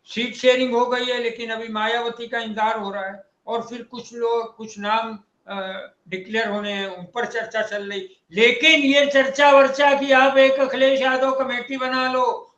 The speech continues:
आप राहुल गांधी एक committee बना लो, आप जो है तेजस्वी एक कमेटी बनाओ और आप final result लाओ कि भाई मेरे पास final दो। अभी मैं सिर्फ electoral bound है मेरे जीवन में, राजनीतिक जीवन का सबसे प्रमुख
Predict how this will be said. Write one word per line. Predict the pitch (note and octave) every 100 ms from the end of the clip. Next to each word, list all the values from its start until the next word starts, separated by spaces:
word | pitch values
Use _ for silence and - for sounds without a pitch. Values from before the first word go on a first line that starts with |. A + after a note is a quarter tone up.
| G#3
आप | A#3 B3+
राहुल | B3 B3 B3+
गांधी | B3 A#3+ B3+
एक | B3+ B3
committee | B3 A#3+ A#3+ B3+
बना | B3 A#3+ B3
लो, | A#3+ A#3+ A3 - _ -
आप | G3+ A#3+ B3
जो | A#3+
है | B3 B3
तेजस्वी | B3 A#3 A3+ B3 B3
एक | A#3+ B3+
कमेटी | A#3+ B3 B3
बनाओ | C4+ B3+ B3+ A#3+ - - _ -
और | A3
आप | A#3+ A#3+
final | F#3+ A3+ B3 C4+
result | C4 B3 A#3+ A3
लाओ | A3+ A3+
कि | G#3
भाई | G#3 A3+
मेरे | A3
पास | A#3 A#3+
final | A#3 A3 A#3 C4
दो। | B3+ B3+ A#3
अभी | G#3+ A#3+
मैं | A#3 C4+ C#4 C4+ - _ _ _ _ _ _
सिर्फ | B3 B3 A3+
electoral | A3 A#3+ - - C4 C#4+ C#4
bound | B3+ C4 B3+ A#3
है | B3
मेरे | A#3+ A#3 A#3
जीवन | G#3 G#3+ A3+
में, | A3 G#3+ G3
राजनीतिक | G3+ G3+ A3 A3 B3 A3
जीवन | G#3+ A3 A#3 A3
का | - C4 D4+ D4+ - _
सबसे | - C4 C4 - C#4
प्रमुख | - B3 C#4 D4+ -